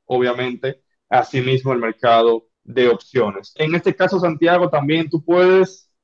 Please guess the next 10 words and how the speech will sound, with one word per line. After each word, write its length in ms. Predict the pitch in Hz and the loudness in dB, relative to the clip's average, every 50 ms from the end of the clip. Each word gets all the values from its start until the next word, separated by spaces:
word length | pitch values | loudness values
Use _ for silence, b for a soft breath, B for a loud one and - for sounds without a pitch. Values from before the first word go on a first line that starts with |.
| _ _ - | _ _ -8
hacer 340 | 135 131 - - 160 156 | -8 -6 -2 0 0 4
dinero 360 | 165 170 165 156 165 175 175 165 | 4 4 2 2 0 -2 -2 -2
no 120 | 160 160 | -2 -4
solo 560 | 160 - 175 175 175 170 170 175 175 - _ _ _ _ _ _ _ _ | -2 0 0 4 4 4 4 2 0 -4 _ _ _ _ _ _ _ _
si 160 | _ - - 156 | _ -4 -4 -2
el 80 | 143 | -2
mercado 460 | 143 139 131 - 151 156 160 156 143 139 | 0 -2 -2 0 2 4 4 4 2 0
sube 560 | - - 185 196 185 151 127 120 110 104 - _ _ _ _ _ _ - | 0 0 0 0 0 0 0 -2 -4 -4 -8 _ _ _ _ _ _ -6
o 140 | - 123 120 | -2 0 2
baja. 500 | 131 139 - 127 - 110 98 104 _ _ | 4 4 2 2 -2 -6 -6 -6 _ _